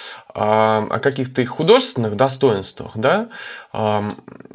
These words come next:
я просто вижу, что, в принципе, всё то же самое, без особого ущерба, а может быть и лучше, и проще было бы снять на цифровую камеру, и с точки зрения экспериментирования, а, это было бы более удобно. А,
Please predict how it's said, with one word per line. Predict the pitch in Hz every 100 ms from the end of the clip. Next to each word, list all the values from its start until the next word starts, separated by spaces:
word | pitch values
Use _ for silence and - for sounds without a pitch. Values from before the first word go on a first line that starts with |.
| 50
я | 117 165
просто | 180 196 -
вижу, | 196 208
что, | 151 147
в | 131
принципе, | 180 190 - -
всё | - 175
то | 170 156
же | 123
самое, | - 180 175 139 113
без | 147 156
особого | 135 160 139 113 110
ущерба, | 117 - 175 185 127 98 - - - -
а | 98
может | 123 160 147
быть | 135 143 131 -
и | 113 117 117 113 113 - - - _
лучше, | 113 175 214 - 117
и | 104
проще | - 139 180 190 - 107
было | 123 165
бы | 127 113
снять | 135 151 139
на | 117 117 113 113 107 104
цифровую | - 120 143 160 120
камеру, | - 151 175 147 110
и | 104 104
с |
точки | - 123 -
зрения | 113 139 127 101
экспериментирования, | - 110 117 131 131 220 233 151 107 95 - - - - -
а, | - 143
это | 127 143 135
было | 165 151
бы | 127
более | 127 170 131
удобно. | 110 127 185 123 98 95 - - - - _ -
А, | 92 92 90